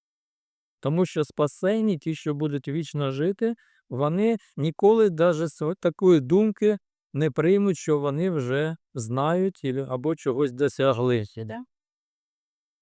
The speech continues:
Speaker 1: Ми тільки можемо рухатись вперед, рухатись назустріч Христу і вчитися, м, постійно навчатися, любити, навчатися прощати, навчатися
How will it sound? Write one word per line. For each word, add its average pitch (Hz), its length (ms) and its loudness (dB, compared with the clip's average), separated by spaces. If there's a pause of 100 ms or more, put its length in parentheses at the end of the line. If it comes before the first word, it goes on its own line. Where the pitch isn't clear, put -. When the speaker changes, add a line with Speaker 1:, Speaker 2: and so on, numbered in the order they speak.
(640)
Speaker 1:
Ми 151 200 2
тільки 156 340 0
можемо 135 520 2
рухатись 139 720 -2 (260)
вперед, 156 580 2 (160)
рухатись 131 600 0
назустріч 127 600 -4
Христу 170 580 -2 (360)
і 214 320 2
вчитися, 190 840 0 (760)
м, 160 140 0 (100)
постійно 202 760 2 (100)
навчатися, 165 960 -2 (220)
любити, 135 560 2
навчатися 131 800 -4
прощати, 156 720 -4
навчатися 147 880 -2